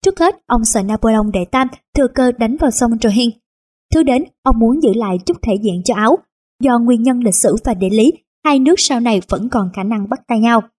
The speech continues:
Trong bức thư gửi phu nhân, ông viết, "Ta có một việc tốn công nhưng không có hiệu quả phải làm là trớt nước lên rượu nho đang sôi để mọi người hiểu rằng sống ở châu Âu này không chỉ có chúng ta mà còn có ba cường quốc căm ghét đố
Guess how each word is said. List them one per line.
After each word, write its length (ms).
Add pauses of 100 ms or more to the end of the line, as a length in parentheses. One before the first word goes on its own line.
(460)
Trong 120
bức 160
thư 240
gửi 220
phu 80
nhân, 280
ông 180
viết, 140 (400)
"Ta 100
có 180
một 220
việc 240
tốn 200
công 200 (120)
nhưng 240
không 200
có 100
hiệu 220
quả 280
phải 120
làm 200 (400)
là 260 (140)
trớt 200
nước 240
lên 260
rượu 180
nho 360
đang 240
sôi 320
để 140
mọi 180
người 200 (120)
hiểu 180
rằng 180 (260)
sống 240 (100)
ở 120
châu 180
Âu 200
này 240 (180)
không 240
chỉ 120
có 140
chúng 220
ta 280 (160)
mà 160
còn 200
có 160 (120)
ba 180
cường 280
quốc 140 (100)
căm 200
ghét 200
đố 160